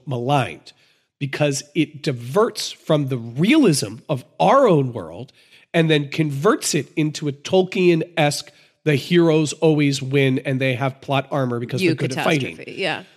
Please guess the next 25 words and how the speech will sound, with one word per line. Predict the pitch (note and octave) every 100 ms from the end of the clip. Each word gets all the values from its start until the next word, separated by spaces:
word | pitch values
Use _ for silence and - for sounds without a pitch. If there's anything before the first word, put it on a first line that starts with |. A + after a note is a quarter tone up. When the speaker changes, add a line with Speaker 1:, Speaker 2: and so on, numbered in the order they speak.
| -
Speaker 1:
You | D#3
know, | D#3
so | - D#3+ D#3 -
it, | D#3 -
that's | E3 D#3+ F#3 -
why | D3+ D3 A3+ G#3 D#3 C#3 -
people | F3 E3
feel, | - E3+ D#3+ _
felt | D#3+ D#3 D#3+
betrayed. | D3 - F#3+ A3 G#3 A#2 - _ _ _
Why | - A#2+ D#3 G3+
do, | A#3 A#3+ G#3+
are | F3+
those | F#3 G3 -
the | F3+
two | - A3 G#3+ D#3+
least | A#2+ B2 C#3+ F#3 A3 -
well-received | D3+ E3 G3 G3 F#3 - F#3+ F3+
seasons? | - F3+ F#3+ A3 A3 - - _ -
Because | D#3 - F3 C#3+
they | C#3 F3+
are | F3+
the | D#3+ E3
most | D#3 D3+ E3 -
escapist. | D3 - - G#3 - - -